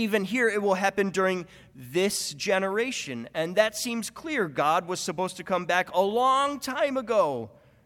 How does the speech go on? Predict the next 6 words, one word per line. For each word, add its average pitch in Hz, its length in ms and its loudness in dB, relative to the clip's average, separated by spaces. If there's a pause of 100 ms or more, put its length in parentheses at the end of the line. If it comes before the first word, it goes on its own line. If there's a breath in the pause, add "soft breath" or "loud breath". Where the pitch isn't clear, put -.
(120 soft breath)
During 233 400 0
those 247 380 4
people's 247 440 2
lives, 247 380 0 (220 loud breath)
what 262 280 2
happened? 131 840 -6